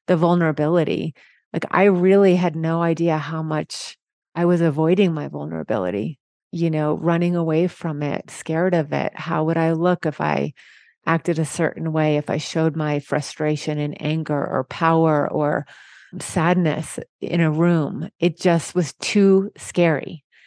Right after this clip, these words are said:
And finding a way that I can give myself permission and practice. I don't have to do it in front of people. I can do it in my bedroom,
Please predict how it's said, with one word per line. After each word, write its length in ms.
And 360
finding 640
a 80
way 240
that 140
I 80
can 180
give 180
myself 440
permission 560
and 100
practice. 880
I 60
don't 200
have 240
to 120
do 180
it 80
in 140
front 240
of 80
people. 400
I 120
can 200
do 160
it 80
in 80
my 160
bedroom, 720